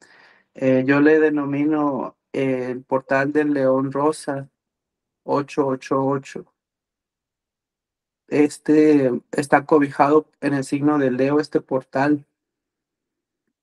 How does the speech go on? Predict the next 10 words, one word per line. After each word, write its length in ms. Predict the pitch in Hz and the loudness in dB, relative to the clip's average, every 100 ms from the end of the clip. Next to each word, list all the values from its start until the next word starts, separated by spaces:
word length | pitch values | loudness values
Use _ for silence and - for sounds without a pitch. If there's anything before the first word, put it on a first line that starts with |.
| - | -4
Es 200 | 131 135 | -2 4
un 140 | 156 | 4
rugido 520 | 151 156 - 147 160 156 | 4 0 2 4 6 6
de 80 | |
alta 280 | 151 143 147 | 4 0 -4
frecuencia 760 | - 139 135 139 139 143 151 139 _ _ - _ - | -4 -6 -2 -2 -2 -2 -4 -4 _ _ -20 _ -4
<clears throat> 360 | - 151 151 139 | -2 0 -2 0
que 100 | 135 | -2
se 200 | 135 131 | -4 -2
genera 500 | 139 131 139 131 | 0 2 4 2